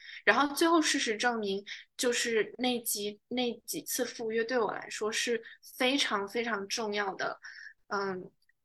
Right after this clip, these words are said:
带我走出来的契机。那几次谈话其实都是女性朋友。首先我是见了一个，一个学姐，然后我当时跟她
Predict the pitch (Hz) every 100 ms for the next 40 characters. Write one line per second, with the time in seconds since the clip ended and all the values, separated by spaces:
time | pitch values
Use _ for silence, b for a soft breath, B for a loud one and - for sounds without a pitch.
0 | _ - 233 202 208 214 - 226 208 190
1 | 190 - 202 190 - 190 - _ - 294
2 | 285 - 247 - 247 233 208 - - 196
3 | 190 240 233 240 254 247 269 302 302 247
4 | 208 - 277 262 - - - B B B
5 | B - _ - - 196 - 285 294 254
6 | 202 247 240 254 247 226 208 208 233 214
7 | 214 B _ _ 214 254 254 208 202 208
8 | 226 - _ _ _ 214 208 226 233 220
9 | 214 208 214 180 226 247 240 220 226 233
10 | 233